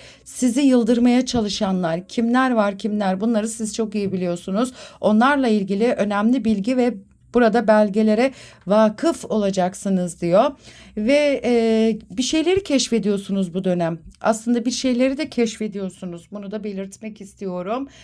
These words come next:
Ve şunu da belirtmek istiyorum ki sorunu, hileyi neden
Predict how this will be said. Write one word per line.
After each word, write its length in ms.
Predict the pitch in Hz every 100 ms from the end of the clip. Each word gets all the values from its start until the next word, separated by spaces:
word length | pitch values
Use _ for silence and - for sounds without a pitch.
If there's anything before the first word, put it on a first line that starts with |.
| - - -
Ve 400 | 214 311 330 - -
şunu 340 | - 320 311
da 120 | 320
belirtmek 520 | 294 294 302 - 320 302
istiyorum 500 | 277 381 359 285 262
ki 240 | 294 294
sorunu, 600 | - - 285 285 294 294
hileyi 600 | 269 311 285 262 277 302 330
neden 520 | 262 254 254 277 277